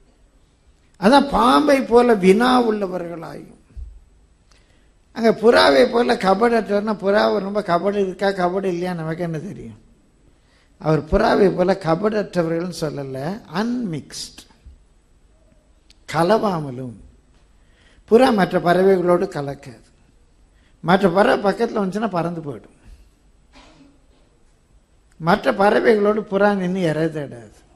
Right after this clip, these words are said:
அது இரை தேடுற இடத்துல ரெண்டு காக்கா வந்துச்சுன்னா புறா பறந்து போயிடும். மற்ற பறவைகளோடு புறா மிக்ஸ் ஆகாது. புறாவை போல மிக்ஸ் ஆகாதவர்களாயும் இருங்கள்.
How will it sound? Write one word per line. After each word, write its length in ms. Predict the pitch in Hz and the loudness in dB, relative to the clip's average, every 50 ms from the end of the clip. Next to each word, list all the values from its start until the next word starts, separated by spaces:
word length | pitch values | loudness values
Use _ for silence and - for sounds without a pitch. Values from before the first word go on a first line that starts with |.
| _ _ _ _ _ _ _ _ _ _ _ _ _ _ _ _ - - _ | _ _ _ _ _ _ _ _ _ _ _ _ _ _ _ _ -20 -20 _
அது 240 | - 180 185 180 185 | 0 2 6 6 8
இரை 240 | 190 208 240 277 269 | 8 6 6 4 4
தேடுற 40 | 269 | 4
இடத்துல 420 | 262 247 214 214 214 233 247 254 | 2 2 2 0 -2 -2 -2 -2
ரெண்டு 220 | 247 214 202 190 | -2 0 0 -2
காக்கா 40 | 185 | -2
வந்துச்சுன்னா 680 | - 196 226 247 - 254 - 220 196 175 165 214 240 | 0 2 2 2 2 2 2 2 2 0 -2 -4 -4
புறா 300 | 247 190 202 214 220 202 | -4 -4 0 0 0 0
பறந்து 280 | 180 175 165 180 190 175 | 0 -4 -6 -6 -8 -10
போயிடும். 320 | 160 135 107 - - - _ _ _ _ _ _ _ _ _ _ _ _ _ _ _ _ _ _ _ _ _ _ _ _ _ _ | -12 -12 -14 -16 -20 -20 _ _ _ _ _ _ _ _ _ _ _ _ _ _ _ _ _ _ _ _ _ _ _ _ _ _
மற்ற 280 | - 165 190 185 196 175 | 0 0 0 2 2 0
பறவைகளோடு 680 | - 185 196 220 254 262 254 240 208 196 202 214 233 | 2 2 2 2 2 2 2 4 4 2 2 2 0
புறா 380 | 202 - - 190 202 208 196 180 | -2 -2 -4 0 2 2 2 0
மிக்ஸ் 320 | 170 170 - - - - | -4 -8 -8 -10 -8 -6
ஆகாது. 320 | 196 170 135 110 107 104 - - _ _ _ _ _ _ _ _ _ _ _ _ _ _ _ _ _ _ _ _ _ _ _ _ _ _ _ _ _ _ _ _ _ _ _ _ _ _ _ _ _ - | -6 -6 -6 -8 -12 -18 -20 -20 _ _ _ _ _ _ _ _ _ _ _ _ _ _ _ _ _ _ _ _ _ _ _ _ _ _ _ _ _ _ _ _ _ _ _ _ _ _ _ _ _ 2
புறாவை 600 | 190 220 240 285 294 302 294 269 247 208 185 175 | 2 4 4 6 4 4 6 6 6 6 6 4
போல 240 | 202 208 214 226 214 | 2 2 2 2 0
மிக்ஸ் 440 | 185 175 190 190 - - - - | 0 -2 -4 -4 -6 -10 -6 -2
ஆகாதவர்களாயும் 1000 | 247 240 226 202 196 190 180 165 175 170 170 160 156 156 156 147 151 160 185 190 165 | 0 0 2 2 2 2 2 2 0 -2 -2 -2 -2 -2 -4 -4 -4 -4 -6 -6 -8
இருங்கள். 580 | 139 123 120 117 117 113 113 113 107 104 101 | -8 -10 -12 -14 -16 -18 -20 -20 -20 -20 -20